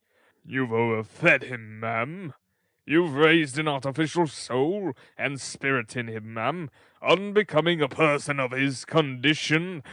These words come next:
as the bold Missus Sowerberry, who are practical philosophers, will tell you. What have paupers to do with soul or spirit? It's quite enough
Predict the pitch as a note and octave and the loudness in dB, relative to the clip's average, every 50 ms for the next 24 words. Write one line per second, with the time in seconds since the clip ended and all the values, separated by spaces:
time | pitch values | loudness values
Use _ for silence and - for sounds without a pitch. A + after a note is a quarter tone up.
0 | - - - - C3 D#3 E3+ E3 C#3+ A#2+ E3+ E3+ C#3+ C3 E3+ F3+ F#3 F#3+ F#3+ F#3+ | -20 -6 -2 2 2 2 2 0 0 2 2 2 2 2 0 2 2 2 2 2
1 | F#3+ F#3 D3 C#3 D3 C#3 - - C3+ - - - - B2 B2 A#2+ A#2+ A2+ A#2+ A#2 | 2 0 0 -2 -4 -4 -4 -8 -10 -10 -8 -4 -2 0 0 0 0 0 0 2
2 | B2 C#3+ F3 F#3 F#3 D#3+ B2+ - - - _ _ - C3+ C#3+ C3+ B2+ A#2 A#2+ - | 4 4 6 6 4 2 0 -2 -10 -20 _ _ 2 4 4 4 4 2 -2 -6
3 | - D#3 D3+ C#3 - - - D#3 - - D#3+ E3+ F3+ F#3 E3 - - F#3 F#3+ G3 | -4 -2 -2 -2 -2 -2 -4 -4 0 2 4 4 4 4 2 0 0 2 4 4
4 | G3+ G3 E3 - - C3 - - A#2 B2+ D#3 F#3+ E3+ - - - - - _ _ | 4 2 2 -2 -8 -10 -8 -2 0 2 2 2 2 -2 -8 -16 -20 -20 _ _
5 | - D#3 F3+ G3+ G#3 F3 - - D3+ E3+ D3+ C3 C3+ A#2 G#2+ G#2+ G#2+ - _ _ | 0 2 2 2 0 -2 -8 -6 -4 -4 -2 -2 -4 -6 -8 -10 -12 -12 _ _
6 | _ _ _ _ _ _ _ _ - A2+ B2+ D3 E3 - - D#3 E3 D3+ - - | _ _ _ _ _ _ _ _ -4 2 4 6 6 6 4 2 2 2 -2 -2
7 | - D3+ E3+ E3 C3+ A#2 D#3 D#3+ D#3+ D3 - - F3+ F3 E3 G3 A#3 A3 A3+ A3+ | 2 6 6 6 6 6 6 6 6 4 2 -2 -2 -2 0 0 0 0 0 0
8 | A3+ G#3+ - - - - - D#3+ D#3 F3 G3+ G3 E3+ F3 F#3+ F#3+ F#3 F3 - - | -2 -2 -2 -4 -8 0 2 2 4 4 2 2 2 4 4 4 4 2 -2 -6
9 | - - - - C3 D3 F#3 G#3 - - C3 C3+ - - - - - F#3 G3+ A#3+ | -12 -12 -4 0 2 2 2 0 -2 -8 -12 -12 -12 -16 -12 0 4 4 4 4
10 | A3 - E3+ F3 E3 D3+ D3+ D3+ D3 - | 2 -2 -6 -4 -2 -2 -2 -2 -4 -8